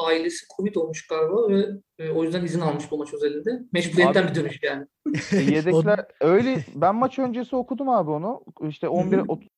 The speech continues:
Speaker 2: kadroya alınmadı diye. Yedeklerde yazıyordu Luyendama, yok muydu yedeklerde?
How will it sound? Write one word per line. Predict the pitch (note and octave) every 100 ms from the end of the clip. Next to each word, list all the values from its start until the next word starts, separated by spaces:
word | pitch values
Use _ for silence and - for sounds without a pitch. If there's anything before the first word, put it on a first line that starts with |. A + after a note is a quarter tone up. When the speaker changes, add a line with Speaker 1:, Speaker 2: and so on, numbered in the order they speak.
| _ -
Speaker 2:
kadroya | F3 E3 F#3+ F#3+
alınmadı | G3 F#3 D3+ C#3+
diye. | G3 D#4+ -
Yedeklerde | C#3 E3+ F#3+ G3 G#3+ G#3
yazıyordu | A#3+ A#3 A#3+ G#3
Luyendama, | F#3 D#3+ E3
yok | G3+ B3
muydu | G#3+ C#3+
yedeklerde? | C3 C3 - B2 A#2 C3+